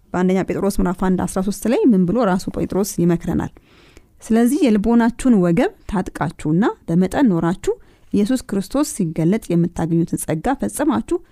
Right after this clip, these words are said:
ተስፋ አድርጉ» ይላል። ስሜታችን የሚነግረንን፣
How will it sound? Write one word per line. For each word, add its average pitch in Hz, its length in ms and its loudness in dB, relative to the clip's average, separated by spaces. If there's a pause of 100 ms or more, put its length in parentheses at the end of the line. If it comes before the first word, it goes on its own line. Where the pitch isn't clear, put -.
(240)
ተስፋ - 340 -6 (540)
አድርጉ» 156 380 -2
ይላል። 135 280 -4 (360)
ስሜታችን 269 560 2
የሚነግረንን፣ 175 640 4